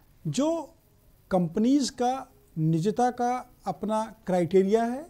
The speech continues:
वो अपने rules को अपने हिसाब से set करते हैं और जो सामाजिक तौर पर देखने को मिलता है, अभी बहुत सारी वेब सीरीज, बहुत सारे ऐसे, अ, और, अ, शॉर्ट मूवीज आई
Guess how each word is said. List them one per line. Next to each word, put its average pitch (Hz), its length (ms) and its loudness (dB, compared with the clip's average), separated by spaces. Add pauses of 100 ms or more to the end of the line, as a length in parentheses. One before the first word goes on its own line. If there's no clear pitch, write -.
(220)
वो 262 260 -2
अपने 302 260 -2
rules 277 320 0
को 294 120 -6
अपने 240 300 -2
हिसाब 190 240 -4
से 208 160 -6
set 196 300 0
करते 151 300 -8
हैं 131 180 -12 (500)
और 233 160 4
जो 220 500 0
सामाजिक 190 760 -4
तौर 220 180 -2
पर 226 200 -8
देखने 170 460 -6
को 190 240 -8
मिलता 165 440 -4
है, 131 340 -10 (420)
अभी 202 180 2
बहुत 214 360 0
सारी 240 320 0
वेब 214 220 4
सीरीज, 214 480 -2
बहुत 214 300 -4
सारे 220 300 -4
ऐसे, 202 440 0
अ, 185 680 -6 (180)
और, 220 320 4 (360)
अ, 185 320 0 (120)
शॉर्ट 202 440 4
मूवीज 202 420 6
आई 160 240 0